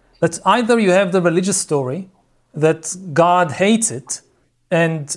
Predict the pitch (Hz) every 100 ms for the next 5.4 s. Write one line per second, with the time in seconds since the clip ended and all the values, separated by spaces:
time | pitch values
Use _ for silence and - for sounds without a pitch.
0 | - 151 147 - 233 240 165 - 143 139
1 | 127 127 160 196 233 156 127 - 123 156
2 | - - _ _ - - _ - 220 285
3 | 285 240 - 214 214 190 190 - 202 185
4 | 185 143 156 165 170 156 147 147 143 -
5 | 156 208 - 110